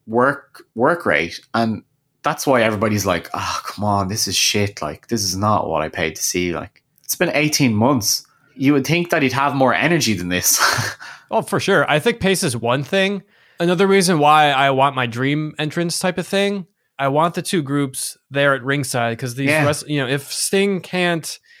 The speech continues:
Speaker 2: if he's out of shape and he, if he's, if, if you can't rely on him to work, then we should have N W O members and W C W members trying to do some bullshitty things.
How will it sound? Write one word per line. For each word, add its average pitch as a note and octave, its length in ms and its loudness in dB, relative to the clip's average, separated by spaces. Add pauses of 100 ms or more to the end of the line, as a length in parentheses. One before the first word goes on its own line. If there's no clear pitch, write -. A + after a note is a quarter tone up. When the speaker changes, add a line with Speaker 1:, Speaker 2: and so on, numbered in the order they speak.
(500)
Speaker 2:
if C#3 160 -6
he's D#3+ 180 2
out A3+ 160 6
of F#3 80 2
shape A2+ 340 0
and B2 140 -2
he, C3 420 -8
if C3 200 -8
he's, B2+ 640 -4
if, B2 220 -12
if C3+ 160 -8
you D3 80 -2
can't A#3 240 0
rely G3 260 4
on C3 60 2
him C3+ 140 0
to B2+ 80 0
work, B2 340 -2 (260)
then D3 280 2
we D#3 120 2
should E3 180 -2
have D#3+ 240 4
N C3+ 120 -2
W C#3 260 2
O - 20 0
members E3 560 -2
and C#3+ 340 -4
W C#3+ 160 -2
C F3+ 140 -8
W G#3+ 240 0
members G2+ 460 -6
trying B2 260 -6
to A#2 60 -8
do A#2 140 -8
some A2+ 200 -12
bullshitty G#2+ 480 -10
things. - 400 -14